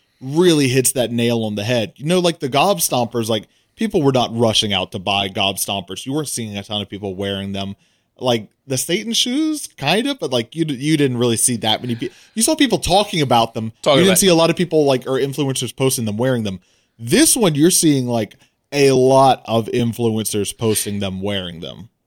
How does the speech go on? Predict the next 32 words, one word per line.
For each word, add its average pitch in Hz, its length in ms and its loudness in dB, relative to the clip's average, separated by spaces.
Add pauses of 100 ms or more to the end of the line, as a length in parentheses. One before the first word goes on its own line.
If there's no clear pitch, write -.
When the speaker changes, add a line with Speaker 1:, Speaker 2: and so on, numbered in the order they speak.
(100)
Speaker 2:
They 180 360 2
definitely, 143 680 2
yeah, 110 500 -2
they 147 200 -2
definitely 147 280 0
did 120 160 2
more 110 200 0
of, 104 140 -4
which 165 140 2
I 214 80 4
think, - 360 -6 (340)
one, 180 360 2
I 180 80 6
don't 156 160 4
think 139 140 0
the 123 80 -2
Satan 123 220 2
shoes, 120 180 0
I 120 80 2
think 127 180 -2
they 117 160 0
knew 117 380 0
Nike 120 400 -2
was 120 320 -6
gonna 117 480 -2 (480)
Speaker 1:
True. 107 380 -2
Speaker 2:
was, 120 120 -6
Speaker 1:
It 113 40 -2
was 110 120 -2
a, 101 160 -2
Speaker 2:
so 127 180 4
I, 123 240 2